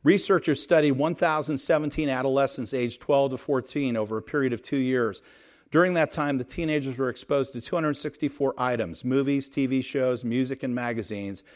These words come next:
which were analyzed for their sexual content. In general, the survey found that teens exposed to higher levels of sexual media participated in a higher level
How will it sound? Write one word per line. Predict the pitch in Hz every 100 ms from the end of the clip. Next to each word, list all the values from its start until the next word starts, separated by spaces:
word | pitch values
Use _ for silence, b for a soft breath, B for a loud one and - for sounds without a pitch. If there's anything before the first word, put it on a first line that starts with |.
| B B
which | 143 135
were | 156
analyzed | 143 156 151 127 120 113
for | 127
their | 117
sexual | 113 139 123 - 117
content. | - 131 127 - 92 -
In | 123
general, | 101 135 202 170 120 120 B B B B
the | 139
survey | - 175 175 165
found | 165 151 143
that | 120
teens | - 165 165 139
exposed | 131 - 151 147 139
to | 117
higher | 143 156
levels | 151 147 143 127
of | 117
sexual | - 143 - 131
media | 131 151 117 107
participated | - 127 - 180 139 131 127 120 113
in | 110
a |
higher | 117 139 139
level | 131 135 127 104